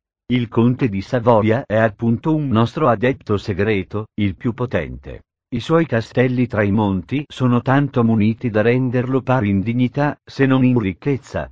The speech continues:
ai conti di Provenza o ai duchi di Borgogna. Per dimostrarci la sua fedeltà ha introdotto come arma di famiglia lo scudo crociato con la croce rossa, la nostra insegna.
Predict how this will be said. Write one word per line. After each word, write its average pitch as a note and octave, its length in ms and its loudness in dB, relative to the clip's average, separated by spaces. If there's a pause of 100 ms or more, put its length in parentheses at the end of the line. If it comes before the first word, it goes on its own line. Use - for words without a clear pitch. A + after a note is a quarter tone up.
ai A2+ 180 2
conti B2 400 0
di G2+ 120 -4
Provenza B2+ 640 0
o A2+ 60 2
ai A#2 120 2
duchi D#3+ 360 -2
di A2 120 -2
Borgogna. F#2+ 640 -2 (320)
Per G#2 200 2
dimostrarci B2+ 840 -4
la B2 140 2
sua C3+ 240 2
fedeltà A2+ 720 -4
ha A2+ 160 2
introdotto B2+ 640 -2
come A2 260 2
arma A#2 380 0
di F#2 120 -6
famiglia G#2 520 -2
lo G2+ 140 0
scudo C#3+ 420 -2
crociato C3+ 600 -2
con G#2+ 160 0
la G2 120 2
croce B2 400 -4
rossa, A2 500 -2 (140)
la G#2 120 2
nostra A2+ 360 2
insegna. D2 720 -2